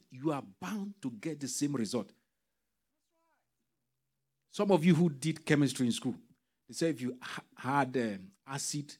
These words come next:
plus, um, what is it? Is it acid plus base, you get salt and water.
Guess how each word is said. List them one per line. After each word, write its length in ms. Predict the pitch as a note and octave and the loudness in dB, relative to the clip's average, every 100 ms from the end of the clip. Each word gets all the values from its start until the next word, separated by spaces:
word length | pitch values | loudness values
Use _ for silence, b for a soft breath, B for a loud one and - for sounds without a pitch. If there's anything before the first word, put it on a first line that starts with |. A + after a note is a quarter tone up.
| _ - | _ -16
plus, 320 | A#2 G#2+ F#2+ | -8 -8 -6
um, 180 | G2 F#2+ F2 E2 _ _ A2+ | -6 -6 -10 -20 _ _ _
what 160 | A2+ G#2 | -16 -12
is 160 | F#2 | -10
it? 40 | G#2 | -10
Is 160 | G2 | -8
it 120 | C3+ - - | -10 -6 2
acid 280 | C#3+ D3+ C#3 | 2 2 -2
plus 260 | C3 A2+ | 0 0
base, 400 | A2 C3 - - - _ _ _ | 2 2 2 -8 -12 _ _ _
you 120 | B2 A2 | -4 2
get 220 | C3+ D3+ | 6 6
salt 400 | - C#3+ C#3+ - | 6 4 2 0
and 260 | B2+ A#2+ A2+ - _ _ | -2 -2 -2 -10 _ _
water. 380 | G2+ C#3 C#3 A2+ | 4 6 6 0